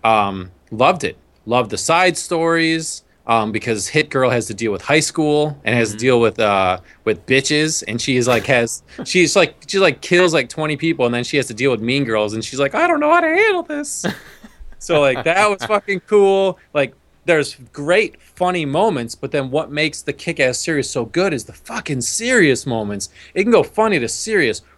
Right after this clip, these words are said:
Speaker 1: real fast, and, like, when it goes serious, it goes all the way to ten.
Speaker 2: Nice.
Speaker 1: In the seriousness. So, like,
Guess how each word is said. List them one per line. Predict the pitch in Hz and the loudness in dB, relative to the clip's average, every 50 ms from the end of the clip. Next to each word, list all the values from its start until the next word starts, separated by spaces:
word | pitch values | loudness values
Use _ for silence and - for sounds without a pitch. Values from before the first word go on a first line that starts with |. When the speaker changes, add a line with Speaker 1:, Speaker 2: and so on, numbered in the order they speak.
| _ _ _ _ | _ _ _ _
Speaker 1:
real | 190 214 240 240 208 160 127 120 | -8 -2 2 4 4 4 2 0
fast, | - - - 226 214 185 135 98 95 95 - - | -2 -2 0 2 4 4 4 2 0 -4 -8 -8
and, | - 143 | -6 -2
like, | 147 147 131 113 | 0 0 0 0
when | 127 151 185 185 | 0 -2 0 0
it | 175 - | 0 2
goes | 165 135 123 - | 0 0 0 -2
serious, | - - 220 214 170 127 104 98 - - | -4 0 2 4 4 4 2 0 -2 -6
it | 139 139 | -6 0
goes | - 180 143 123 117 107 - - - - - - _ _ _ - | 2 4 4 4 4 2 -4 -8 -12 -14 -16 -20 _ _ _ 2
all | 147 139 135 127 | 4 4 4 4
the | 127 | 2
way | 120 127 165 165 131 98 | 2 2 4 4 2 2
to | - - - | -2 -8 -10
ten. | - - 180 165 135 87 82 85 - - _ _ - - | -4 -2 0 0 -2 -2 -6 -12 -20 -20 _ _ -20 -16
Speaker 2:
Nice. | 110 107 101 - - - - - _ _ _ _ _ - | -14 -12 -12 -14 -16 -20 -20 -20 _ _ _ _ _ -12
Speaker 1:
In | 127 | -10
the | 127 | -10
seriousness. | - - - 180 180 160 131 - - 117 101 92 - - _ _ _ - | -6 -2 0 0 2 2 0 -2 -4 -10 -12 -12 -14 -18 _ _ _ -6
So, | - 165 147 | -2 0 2
like, | 147 147 135 139 | 2 2 0 0